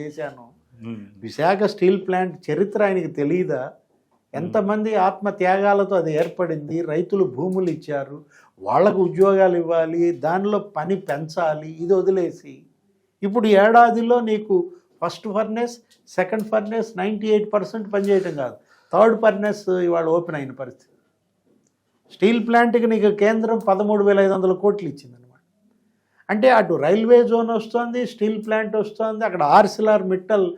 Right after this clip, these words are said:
Speaker 1: స్టీల్ కంపెనీ పెడుతున్నారు, ఏది? అనకాపల్లిలో. నెక్స్ట్ అసలు జిందాల్, గతంలో జగన్మోహన్ రెడ్డి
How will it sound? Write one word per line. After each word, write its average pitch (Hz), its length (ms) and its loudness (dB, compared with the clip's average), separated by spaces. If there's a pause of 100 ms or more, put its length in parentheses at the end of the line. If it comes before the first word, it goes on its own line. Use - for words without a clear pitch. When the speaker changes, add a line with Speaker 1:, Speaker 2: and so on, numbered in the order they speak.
(220)
Speaker 1:
స్టీల్ 220 360 0
కంపెనీ 190 320 0
పెడుతున్నారు, 135 560 -6 (1120)
ఏది? 180 240 4
అనకాపల్లిలో. 156 840 -4 (580)
నెక్స్ట్ 196 300 -2
అసలు 233 220 -4
జిందాల్, 180 580 2 (500)
గతంలో 214 340 2
జగన్మోహన్ 202 560 2
రెడ్డి 196 220 4